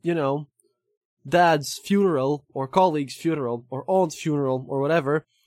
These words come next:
and even if you, even if you, even if you cared about the fact that, you know, he was cremated and now you have to put the urn somewhere, and if you cared about the situation, you would automatically get on the Stasi's, you know, naughty list,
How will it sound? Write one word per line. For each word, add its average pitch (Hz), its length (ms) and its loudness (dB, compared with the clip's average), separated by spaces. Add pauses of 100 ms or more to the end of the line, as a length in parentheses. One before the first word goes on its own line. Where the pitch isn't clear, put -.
(540)
and 151 80 -2
even 180 160 -2
if 170 140 -8
you, 175 80 -14
even 185 140 -6
if 190 160 -6
you, 156 260 -6
even 175 220 -8
if 170 140 -8
you 156 60 -8
cared 175 400 2
about 131 260 -2
the 127 80 -8
fact 147 440 -4
that, 131 220 -8
you 143 80 -4
know, 127 220 -2
he 135 180 -8
was 131 160 -4
cremated 160 680 -4
and 147 120 -6
now 147 100 -4
you 143 100 -4
have 135 160 -8
to 131 80 -20
put 139 180 -12
the - 200 -16
urn 190 280 -2
somewhere, 151 520 -6
and 143 100 -6
if 135 100 -16
you - 80 -20
cared 202 260 0
about 165 260 -2
the 160 80 -4
situation, 170 500 -6 (240)
you 277 140 2
would 277 100 8
automatically 226 560 4
get 170 260 0
on 156 180 0
the 156 80 -2
Stasi's, 160 560 -2 (260)
you 147 100 -8
know, 135 160 -2
naughty 165 540 0
list, 123 480 -6